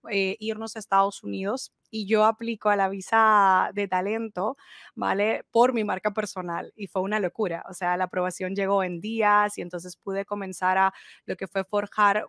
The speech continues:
pues, un grupo de empresas, un conglomerado a raíz de una marca personal, ¿no? Y desde entonces, pues, no hemos parado de hacer, de compartir, de crecer. Ahora me encanta porque viajo por todo el mundo haciendo lo,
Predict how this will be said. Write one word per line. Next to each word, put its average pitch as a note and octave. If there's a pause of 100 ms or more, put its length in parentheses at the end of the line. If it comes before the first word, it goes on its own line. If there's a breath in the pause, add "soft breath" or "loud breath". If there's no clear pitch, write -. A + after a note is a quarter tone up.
pues, F3+
un F#3
grupo G3+
de G3+
empresas, F#3
un F#3+
conglomerado F#3+
a F#3+
raíz F#3
de F#3+
una F3+
marca F3+
personal, E3+
¿no? G#3+ (400 loud breath)
Y A3
desde G#3+
entonces, G#3+
pues, G#3
no G3
hemos G3+
parado G3
de E3
hacer, G#3
de F3
compartir, G#3 (320 loud breath)
de F3
crecer. G#3+
Ahora G3
me G#3
encanta G3+
porque G3+
viajo G3
por G3+
todo G3+
el G3+
mundo A3
haciendo G3
lo, F#3+